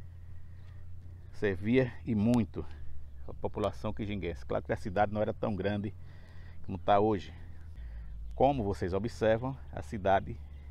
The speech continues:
aí do outro lado, ó. Então o tanque já está bem nas proximidades. Agora vamos dar uma chegadinha lá na presa, que é conhecida como Presa do Antônio Rabelo, e ver como é que tá a represa.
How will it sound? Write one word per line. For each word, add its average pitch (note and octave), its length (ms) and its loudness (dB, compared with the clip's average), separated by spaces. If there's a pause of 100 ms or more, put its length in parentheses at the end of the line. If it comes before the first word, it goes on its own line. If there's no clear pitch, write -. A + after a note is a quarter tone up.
aí F2+ 160 -2
do F2+ 120 -2
outro G2 160 -4
lado, G2 320 6
ó. G#2+ 120 4 (1700)
Então F2+ 140 -8
o E2+ 40 -8
tanque F#2 240 -4
já G#2+ 80 0
está G#2+ 380 2 (960)
bem A#2 240 2
nas C3 160 -2
proximidades. G#2 840 0 (800)
Agora A2 200 6
vamos C#3+ 260 4
dar D3 120 12
uma D#3 100 10
chegadinha C3+ 500 10
lá A#2+ 320 12 (680)
na A#2+ 160 12
presa, C#3 600 10 (520)
que - 100 2
é - 20 4
conhecida B2 440 4
como B2 220 4
Presa C3+ 380 8
do B2+ 120 4
Antônio B2+ 340 6
Rabelo, G2 420 6
e - 20 2
ver C3 300 8
como D#2 160 0
é D#2 40 2
que - 100 -6
tá G#2+ 260 8 (500)
a - 80 4
represa. B2+ 640 8